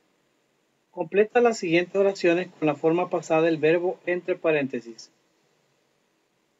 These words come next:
Write the verb in parentheses in simple past. Y luego tenemos una serie de oraciones que tenemos que completar con su verbo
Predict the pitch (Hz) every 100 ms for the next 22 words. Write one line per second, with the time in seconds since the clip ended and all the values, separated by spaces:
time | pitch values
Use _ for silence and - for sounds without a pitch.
0 | _ _ _ _ _ 175 202 196 170 214
1 | 190 165 165 160 156 - 147 180 196 175
2 | 151 139 143 147 - - _ 165 160 151
3 | 180 190 180 - 190 190 175 139 120 -
4 | - _ _ _ _ _ _ _ _ _
5 | _ _ _ _ _ _ _ _ _ _
6 | _ _ _ _ _ _ _ _ _ _
7 | _ _ _ _ _ - 233 208 180 175
8 | 175 185 202 - 165 160 160 170 165 170
9 | 185 196 190 170 165 185 - _ _ _
10 | _ _ _ - 160 160 147 147 165 180
11 | 170 175 170 160 165 165 165 143 147 -
12 | 185 165 147 170